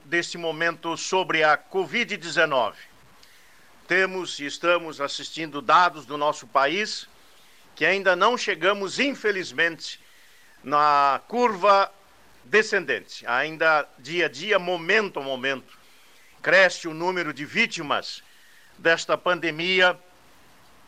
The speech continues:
e ainda por isso sem números atualizados,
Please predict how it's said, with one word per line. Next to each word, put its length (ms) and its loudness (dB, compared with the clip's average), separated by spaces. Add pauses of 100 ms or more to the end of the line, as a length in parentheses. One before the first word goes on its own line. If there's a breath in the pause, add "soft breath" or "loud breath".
e 160 0
ainda 460 4
por 200 -8
isso 240 -8
sem 240 -4
números 380 -4
atualizados, 1080 2